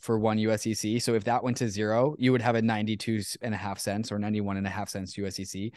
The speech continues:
But again, remember, remember, S V B, it's not like they didn't have nothing there. Like, they were, had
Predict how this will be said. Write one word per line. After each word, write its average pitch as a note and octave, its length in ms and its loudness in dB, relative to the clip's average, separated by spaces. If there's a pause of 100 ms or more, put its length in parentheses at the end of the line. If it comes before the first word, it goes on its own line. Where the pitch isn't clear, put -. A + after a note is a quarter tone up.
(240)
But D3+ 100 4
again, E3 200 8
remember, D3 340 4
remember, C#3+ 480 4 (120)
S C#3+ 200 2
V D3+ 140 6
B, B2+ 400 4 (540)
it's E3 300 2
not F#3 160 8
like E3+ 140 8
they E3 100 8
didn't D#3 200 4
have C3+ 160 4
nothing B2+ 280 4
there. A#2 420 2
Like, A#2 220 2
they D3 140 8
were, D3 80 8
had C3 500 6